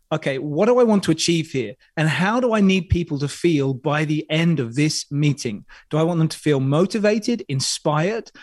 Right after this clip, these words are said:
Do I want them to feel disappointed by the numbers we hit in Q one and, uh, that sense of, uh, elevation or energy towards doing better in Q two? What is that feeling that would be useful at the end? And it's not about how do I feel and showing them how I feel. It's not that.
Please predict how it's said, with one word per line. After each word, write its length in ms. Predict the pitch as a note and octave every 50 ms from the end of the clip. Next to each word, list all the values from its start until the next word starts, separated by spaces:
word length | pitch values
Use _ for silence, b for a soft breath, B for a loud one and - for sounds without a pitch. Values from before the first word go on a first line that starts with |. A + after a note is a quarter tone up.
| B B -
Do 140 | D#3 D#3
I 60 | E3 F3+
want 160 | F#3+ G3+ F#3
them 120 | F3+ E3+ E3
to 100 | - C#3+
feel 300 | - - F3 F3 E3 D3+
disappointed 920 | C3 - - F#3 F#3 - A3+ - - - F#3 F#3+ G3+ G3 - G3+ E3 -
by 180 | E3+ D#3+ D#3+
the 80 | D3+ D#3
numbers 380 | D#3 D3+ D#3+ F3 E3+ F3 D#3+
we 120 | D#3+ D#3 D#3
hit 180 | C3 E3+ E3+
in 120 | - D3+ C#3+
Q 300 | - - - D#3 D3 C#3+
one 360 | C3 C#3+ D3 E3 F#3 G#3 A3
and, 480 | - - D3+ D3+ D3 D3 C#3+ D3 C#3 - B B B B B -
uh, 300 | C#3+ C#3+ C#3 C#3 C3+ -
that 180 | D#3 D#3 D3+ -
sense 280 | - F3 E3+ E3 D#3+ - -
of, 400 | - D#3 D3 C#3+ C#3+ C#3 B2+ - - b b b b b _ - -
uh, 160 | D3 C#3 C#3 - -
elevation 760 | F#3+ F#3+ F#3+ G3 E3+ D#3+ F3 F3+ G3 - - - G#3 G3 F#3+
or 240 | E3+ - C#3+ C#3 - -
energy 380 | F3 F3+ F#3 F3 D#3 F#3 F3+
towards 540 | D#3+ - - D3+ D3+ D#3 D#3 D#3 D3 - -
doing 200 | - D#3 D3 C#3+
better 280 | B2 D3 D3 D#3 E3 D#3
in 100 | D3+ D3
Q 220 | - - D#3+ D3+
two? 180 | - - C#3+ C#3
What 240 | C3+ C#3+ E3+ G3
is 140 | A3+ A#3 G3
that 180 | - G3 D3 -
feeling 480 | - - - G3+ G3+ F3 D3 B2+ C3 C#3
that 80 | D3
would 140 | - D3 C3+
be 80 | B2+ C#3+
useful 400 | C#3+ D3 D3+ D#3 - - - C#3+
at 80 | D3
the 140 | - C#3+ D3
end? 220 | C#3 B2+ A#2 A#2 _ B B B B B
And 80 | D#3+
it's 100 | E3+ E3
not 220 | F#3+ G3 A3 A#3 A#3+
about 240 | A3+ G#3 G3+ G#3 F3
how 200 | - - F#3+ F#3
do 180 | F3 D#3 C#3+
I 180 | D#3 G#3+ C#4+ D#4+
feel 400 | - - - C#3+ C3+ C#3 D3 E3
and 100 | E3 D3+
showing 380 | - - - F#3+ G#3 G#3 F#3+
them 120 | E3+ D#3+ D#3
how 200 | C#3 D3 D3 C#3
I 60 | C3+
feel. 280 | C3 - C3+ C3 B2 C3
It's 160 | - - -
not 240 | F#3+ G3 E3 - -
that. 180 | D3+ C3 B2